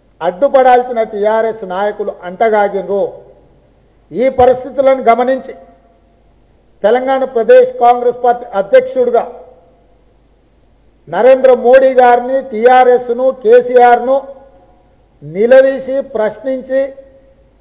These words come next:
తెలంగాణ సమాజం ముందు వారిద్దరిని దోషులుగా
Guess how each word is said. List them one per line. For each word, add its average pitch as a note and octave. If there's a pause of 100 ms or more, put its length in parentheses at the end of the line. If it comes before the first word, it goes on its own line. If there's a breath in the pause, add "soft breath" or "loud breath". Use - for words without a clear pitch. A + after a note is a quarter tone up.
(680)
తెలంగాణ B3+
సమాజం C4
ముందు C4
వారిద్దరిని B3+
దోషులుగా A#3+